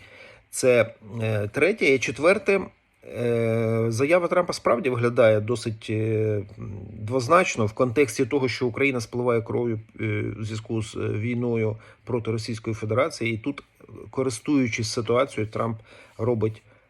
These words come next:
м, такі заяви. Шольц, до речі, при-, е, канцлер, е, Федеративної Республіки Німеччини взас-, вже засудив цю заяву Трампа. Ну і по-п'яте,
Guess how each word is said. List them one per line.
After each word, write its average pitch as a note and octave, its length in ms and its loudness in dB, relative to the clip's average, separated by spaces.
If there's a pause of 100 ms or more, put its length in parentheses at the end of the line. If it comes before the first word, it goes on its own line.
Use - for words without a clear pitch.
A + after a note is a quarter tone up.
(200)
м, G#2 200 -4
такі A2+ 280 -4
заяви. B2 480 2
Шольц, - 560 2
до C3+ 160 2
речі, C#3 300 2
при-, A2+ 220 -4
е, A2 480 0
канцлер, A#2 560 0
е, - 220 -14
Федеративної A#2 580 -2
Республіки A2 600 -6 (340)
Німеччини A#2+ 440 -2
взас-, A2+ 380 -4
вже B2 180 2
засудив B2+ 560 0
цю - 160 -12
заяву G2 420 -4
Трампа. - 300 -10 (640)
Ну A#3 180 4
і A3 320 4 (120)
по-п'яте, G#3 640 4